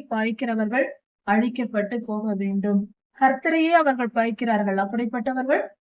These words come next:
இருக்கக்கூடாது. அப்படிப்பட்டவர்கள் கர்த்தரை குறித்து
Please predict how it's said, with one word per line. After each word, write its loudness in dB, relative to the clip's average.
இருக்கக்கூடாது. -4
அப்படிப்பட்டவர்கள் 4
கர்த்தரை 6
குறித்து 0